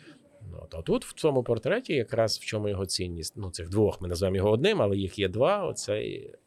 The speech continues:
оце справді єдине кольорове зображення Лесі і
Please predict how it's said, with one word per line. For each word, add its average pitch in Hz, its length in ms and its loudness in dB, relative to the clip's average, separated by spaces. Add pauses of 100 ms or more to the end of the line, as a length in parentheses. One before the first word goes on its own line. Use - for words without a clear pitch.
оце - 260 -10
справді 127 420 0
єдине 98 400 2
кольорове 98 580 2
зображення 87 800 -4 (200)
Лесі 85 520 -6
і 85 220 -8